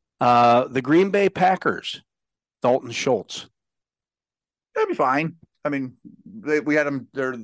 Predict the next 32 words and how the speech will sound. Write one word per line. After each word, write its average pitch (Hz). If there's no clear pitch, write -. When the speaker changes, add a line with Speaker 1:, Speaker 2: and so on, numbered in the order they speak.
Speaker 2:
last 135
segment, 135
they 127
drafted 117
Mayer. 110
They 117
definitely 123
should 107
get 117
some 127
sort 113
of 107
tight 110
end. 113
I'm 220
not 185
the 151
biggest 135
Schultz 127
fan 120
in 110
the 107
world, 117
but 113
it 185
would 165
be 135
a 135
tenth, 147
I 151
mean, 143
a, 127